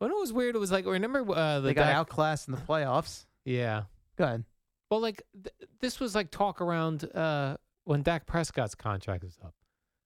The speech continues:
Speaker 1: They're like, "I don't know. Do we pay? Do, are they gonna pay him all that money?" Well, what are your options? Like,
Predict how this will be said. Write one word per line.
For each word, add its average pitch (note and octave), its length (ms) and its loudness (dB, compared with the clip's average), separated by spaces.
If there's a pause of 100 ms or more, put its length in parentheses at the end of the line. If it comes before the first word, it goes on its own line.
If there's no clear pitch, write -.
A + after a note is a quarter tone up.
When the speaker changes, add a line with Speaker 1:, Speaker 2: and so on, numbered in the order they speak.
(140)
Speaker 1:
They're G2+ 100 0
like, E2+ 140 -6
"I E2 100 -2
don't E2+ 120 0
know. A#2+ 180 2
Do A#2 80 0
we E2+ 160 -6
pay? G2+ 320 2
Do, G#2 220 -6
are G#2 140 -2
they F#2+ 100 -2
gonna F#2 200 -2
pay G2+ 320 4
him B2+ 180 0
all A2 140 2
that G2+ 140 -2
money?" C3 340 0 (440)
Well, C4+ 100 -4
what D#4 240 0
are E4 80 -2
your C#4 200 0
options? G3 560 -2
Like, D3 240 -2